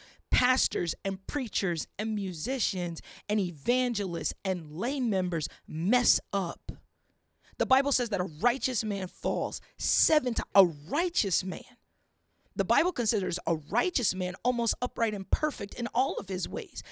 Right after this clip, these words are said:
Even he is falling, and he gives an exact number, seven times.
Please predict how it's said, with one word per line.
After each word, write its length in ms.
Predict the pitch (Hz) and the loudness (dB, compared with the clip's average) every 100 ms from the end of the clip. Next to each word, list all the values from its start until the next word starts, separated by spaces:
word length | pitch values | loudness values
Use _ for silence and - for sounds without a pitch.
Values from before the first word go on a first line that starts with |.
| - - - | -16 -12 0
Even 300 | 330 262 196 | 2 2 -4
he 340 | - 339 311 | -4 0 2
is 140 | 196 | 2
falling, 440 | - 247 185 147 151 | 0 0 -2 -4 -4
and 120 | 233 262 | -2 -2
he 40 | |
gives 280 | 196 - 233 | -4 -4 -4
an 100 | 208 | -4
exact 320 | 196 233 - | -4 -6 -4
number, 280 | 233 226 208 | -8 -6 -4
seven 380 | - 311 277 320 539 539 | 0 -2 -2 -8 -10 -8
times. 420 | 302 240 - - | -12 -12 -10 -12